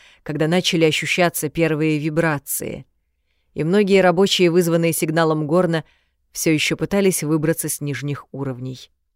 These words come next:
Некоторые по-прежнему плелись пешком по дощатым мосткам, вившимся вокруг устья выработки,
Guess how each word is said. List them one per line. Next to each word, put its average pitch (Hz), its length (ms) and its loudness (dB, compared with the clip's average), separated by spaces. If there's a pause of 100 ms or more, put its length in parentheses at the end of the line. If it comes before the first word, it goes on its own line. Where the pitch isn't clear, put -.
(500)
Некоторые 190 540 -2
по-прежнему 175 640 0
плелись 160 420 -2
пешком 175 540 -2
по 151 100 -4
дощатым 151 480 -2
мосткам, 151 720 -6
вившимся 156 640 -6
вокруг 156 400 -4
устья 160 360 -4
выработки, 147 680 -4